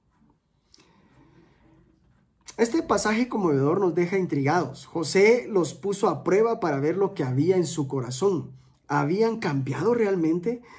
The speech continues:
¿Se arrepentían de sus acciones? Cuando José vio a sus hermanos inclinarse, tuvo que ser tentador decir, "¿Recuerdan esos sueños? ¿Acaso no se los dije?".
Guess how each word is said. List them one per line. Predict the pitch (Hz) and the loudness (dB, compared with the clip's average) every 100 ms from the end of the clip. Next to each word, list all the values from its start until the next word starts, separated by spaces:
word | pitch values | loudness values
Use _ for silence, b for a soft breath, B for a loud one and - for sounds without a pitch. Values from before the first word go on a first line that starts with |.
| B | B
¿Se | - | -2
arrepentían | 160 160 143 147 127 160 254 | 0 0 0 0 0 0 2
de | 269 | 2
sus | 185 156 | 0 -2
acciones? | 135 - 147 190 214 - B B B B | -4 -2 -2 0 -4 -8 B B B B
Cuando | 175 185 190 190 | 2 4 4 4
José | 196 185 - 262 349 320 | 2 0 0 0 2 2
vio | 247 262 | 2 4
a | 247 | 2
sus | 208 170 | 0 -2
hermanos | 156 151 170 214 214 | -2 0 0 -2 -2
inclinarse, | 190 143 147 139 175 196 | -4 -2 -2 -2 -2 -6
tuvo | - 175 214 233 233 - - _ - | -6 -6 -2 -2 -2 -6 -12 _ 0
que | 190 | 0
ser | 185 208 208 | 2 0 2
tentador | 226 202 143 147 190 | 0 0 -4 0 2
decir, | 202 165 196 220 214 - B B B | 2 2 2 4 4 0 B B B
"¿Recuerdan | 143 143 151 214 254 208 | -4 0 2 4 6 4
esos | 208 214 | 4 2
sueños? | 156 165 233 247 - - b b b - | 2 2 2 0 -4 -18 b b b -8
¿Acaso | 156 - 160 285 | -6 -4 2 4
no | 240 208 | 6 6
se | 247 | 4
los | 202 135 | 4 2
dije?". | 190 - 262 | -2 -2 -2